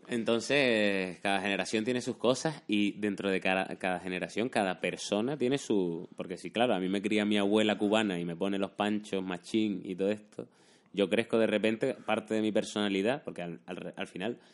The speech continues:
nosotros nos hacemos desde, pues, desde que ya somos conscientes de la vida hasta que cumplimos, ¿qué? Dieciséis años.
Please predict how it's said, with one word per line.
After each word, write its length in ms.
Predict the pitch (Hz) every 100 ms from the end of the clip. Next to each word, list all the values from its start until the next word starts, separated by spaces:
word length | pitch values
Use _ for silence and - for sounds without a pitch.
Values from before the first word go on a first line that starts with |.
| - -
nosotros 340 | 95 101 104 107
nos 160 | 113
hacemos 340 | 110 117 127 123
desde, 560 | 104 92 90 87 82 - _ _ _ -
pues, 160 | 78
desde 200 | 80 80
que 140 | 80 82
ya 160 | 87
somos 260 | 90 104 104
conscientes 520 | 107 101 113 113 113
de 80 | 107
la 100 | 110
vida 280 | 110 135 151
hasta 140 | 123 104
que 120 | 101
cumplimos, 420 | 92 90 98 104
¿qué? 240 | 101 90 - _ _ _ _ _ 214
Dieciséis 480 | 196 98 - 113 127
años. 340 | 139 95